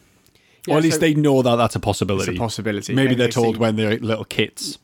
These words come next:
Speaker 1: Yeah, maybe they've just seen, seen cats do it and go,
Speaker 2: Yeah.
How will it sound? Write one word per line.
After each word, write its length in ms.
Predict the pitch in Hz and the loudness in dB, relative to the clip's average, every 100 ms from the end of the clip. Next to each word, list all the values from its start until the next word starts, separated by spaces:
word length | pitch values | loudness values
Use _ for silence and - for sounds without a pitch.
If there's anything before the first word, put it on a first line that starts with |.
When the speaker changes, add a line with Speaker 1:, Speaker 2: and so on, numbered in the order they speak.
| _ | _
Speaker 1:
Yeah, 100 | 127 107 | -8 -4
maybe 220 | 113 110 | -4 -2
they've 100 | 107 | -4
just 200 | 117 104 | -6 -6
seen, 240 | 117 104 | -4 -4
seen 260 | 101 - 104 | -6 -6 -4
cats 300 | 110 113 - | -2 -4 -4
do 160 | - 95 | -6 -6
it 140 | 92 | -6
and 100 | 110 | -4
go, 80 | 117 | 0
Speaker 2:
Yeah. 160 | 107 | 0